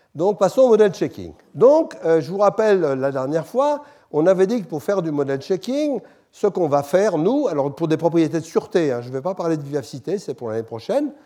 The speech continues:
euh, on fait, on écrit un système réactif et un circuit,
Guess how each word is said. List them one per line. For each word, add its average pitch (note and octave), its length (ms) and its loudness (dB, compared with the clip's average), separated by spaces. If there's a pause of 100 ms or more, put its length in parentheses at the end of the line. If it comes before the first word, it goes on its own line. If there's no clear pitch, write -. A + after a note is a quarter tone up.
(480)
euh, C#3+ 420 6
on F#3 100 0
fait, G3+ 320 4
on E3+ 180 0
écrit F3+ 260 0
un F3 120 4
système F#3 440 -2
réactif D3+ 460 -2
et C3 40 -4
un A#2+ 100 -4
circuit, C4+ 580 -4